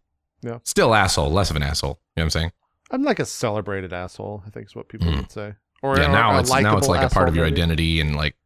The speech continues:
Speaker 2: you, the thing is, you can be an asshole, but just own that to me. Like, that's, that's my personal
Speaker 1: Maybe so.
Speaker 2: opinion on people that are, that are jerks and assholes. People that pretend like they're not an asshole when they actually are,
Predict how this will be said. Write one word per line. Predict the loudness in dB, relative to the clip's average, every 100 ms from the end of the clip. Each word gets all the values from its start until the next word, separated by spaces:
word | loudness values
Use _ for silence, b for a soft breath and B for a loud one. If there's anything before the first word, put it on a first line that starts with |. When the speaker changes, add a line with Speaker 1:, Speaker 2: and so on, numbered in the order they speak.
| _
Speaker 2:
you, | -4 -2 -2 -6 B
the | -2
thing | 0 2
is, | 2 2
you | 0
can | 2
be | 2
an |
asshole, | 4 2 2 2 0
but | -2 -2
just | 0 -2 0
own | 0 2
that | 0 -4 _ _ _ _ -2
to |
me. | 0 0 -2 -6 _
Like, | -6 -2
that's, | -2 -2 -4
that's | -2 -2 0
my | 0 2 0 -4 _ -6
personal | -2 -2 0 -2 -2 _ _
Speaker 1:
Maybe | -8 -8
so. | -8
Speaker 2:
opinion | -2 2 2 2
on | 2
people | 2 0
that | 0
are, | 0 0
that | 0
are | -2
jerks | 0 -2 -2
and | -2
assholes. | 0 -2 -2
People | 0 2
that | 2
pretend | 2 2 2
like | 2
they're | 2
not | 2 2
an | 2
asshole | 0 0 0
when | 0
they | 0
actually | -2 0 0
are, | 0